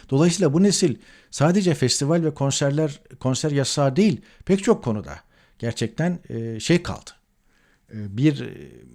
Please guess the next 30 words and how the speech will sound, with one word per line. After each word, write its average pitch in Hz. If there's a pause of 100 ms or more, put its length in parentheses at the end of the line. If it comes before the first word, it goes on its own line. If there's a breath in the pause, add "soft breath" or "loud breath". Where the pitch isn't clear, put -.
(140)
yaşam 123
kültürü 139
o 139
açıdan 151
eksik. - (460)
Bakalım 127
iş -
ne 127
olacak, 123
nereye 113
gidecek? 87
Otuz 175
yaşın 139
altı 104
Erdoğan'dan 131
başkasını 123
bilmiyor. 147 (340)
Yani 98
kabul 131
edelim, 120
bu 120
böyle. 107 (360 loud breath)
Festival, 196
konser 185
demişken 175 (340 loud breath)
Finlandiya'nın, 165
e, 120 (1040)
başbakanı 110
Sanna 123
Marin, 123